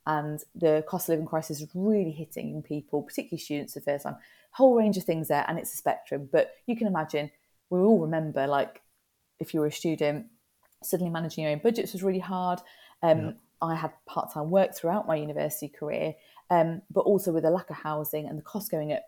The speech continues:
Speaker 1: it's, it's difficult. And that doesn't affect all young people the same way. Everyone's got different backgrounds, but you can imagine it affects a lot of people. And
Speaker 2: Yeah.
Speaker 1: they were talking about student homelessness. And in the same sentence, <laughs> it said,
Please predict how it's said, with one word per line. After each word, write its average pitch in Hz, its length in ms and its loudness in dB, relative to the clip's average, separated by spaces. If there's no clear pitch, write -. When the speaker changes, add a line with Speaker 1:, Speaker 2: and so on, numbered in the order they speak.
Speaker 1:
it's, - 180 -6
it's 202 120 -4
difficult. 285 380 -6
And 165 80 -10
that - 60 -10
doesn't 196 220 -2
affect - 300 -2
all 185 180 2
young 170 140 -4
people 170 260 -6
the 156 60 -10
same 165 220 -4
way. 160 220 0
Everyone's 165 260 -4
got - 100 -10
different 170 200 -14
backgrounds, 151 420 -6
but 147 260 0
you 165 140 -8
can 165 120 -8
imagine 156 320 -6
it - 80 -6
affects - 320 -10
a - 40 -6
lot - 120 -2
of - 80 -20
people. - 320 -10
And 180 220 4
Speaker 2:
Yeah. - 40 -4
Speaker 1:
they 180 80 6
were 170 60 6
talking 165 160 -2
about 170 120 -2
student 165 260 -4
homelessness. 160 440 -2
And 190 100 2
in 185 60 4
the 185 80 2
same 214 400 2
sentence, 214 680 0
<laughs> 196 60 0
it - 120 -2
said, 165 280 4